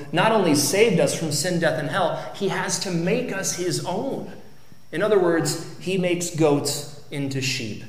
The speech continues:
But here's the deal. God does not force us. God allows goats to remain goats. By the word, the Holy Spirit calls goats to become sheep, and the goats can reject.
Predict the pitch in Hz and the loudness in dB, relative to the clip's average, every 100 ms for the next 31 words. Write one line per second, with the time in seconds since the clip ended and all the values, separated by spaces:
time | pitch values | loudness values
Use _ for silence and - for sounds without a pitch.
0 | - - - - - - - 123 151 143 | -12 -14 -16 -16 -16 -16 -10 -4 -2 -2
1 | 131 131 131 131 - - - - - - | -4 -4 -6 -6 -12 -14 -16 -16 -16 -16
2 | - - - 123 135 156 135 147 143 127 | -18 -18 -12 -6 -6 -4 -6 -8 -10 -8
3 | 165 - - - - - - - - - | -8 -6 -8 -8 -10 -10 -14 -14 -16 -16
4 | - - - - - - 139 139 131 131 | -16 -16 -16 -16 -16 -6 -2 2 4 4
5 | 143 147 131 143 160 - - 139 131 135 | 2 0 0 2 0 -2 -4 -4 -2 -2
6 | 151 147 147 208 - - - - - - | -2 -2 -2 -2 -4 -8 -10 -14 -16 -16
7 | - - - - - - - - 120 120 | -16 -16 -16 -16 -16 -16 -16 -8 -4 -2
8 | 117 123 165 107 101 - - - - 131 | 0 2 2 2 -2 -8 -12 -12 -8 -2
9 | 147 170 - 151 139 - - 151 190 180 | 0 0 0 0 0 -4 -4 0 2 2
10 | - 135 123 - 123 117 143 151 147 - | 0 -2 -2 -4 -6 -6 -6 -6 -6 -6
11 | 208 139 - - - - - - - 107 | -6 -8 -10 -14 -16 -16 -16 -16 -10 -4
12 | 117 170 - - - - - - - - | 0 0 0 -4 -6 -10 -14 -16 -16 -14
13 | 139 123 113 107 120 98 - - | -10 -8 -6 -6 -4 -4 -6 -12